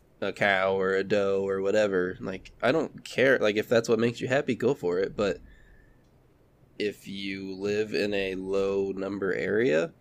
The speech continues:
and you shoot three does a year because that's what the state allows you to do, you don't get to complain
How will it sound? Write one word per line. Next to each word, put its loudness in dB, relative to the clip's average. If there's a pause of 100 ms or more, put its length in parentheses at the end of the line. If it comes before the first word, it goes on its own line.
(600)
and -4
you -6
shoot -2
three -4
does 2
a -2
year 2
because -2
that's -2
what -2
the -8
state 0
allows 2
you -2
to -4
do, 0 (2000)
you -6
don't 0
get 0
to -4
complain -2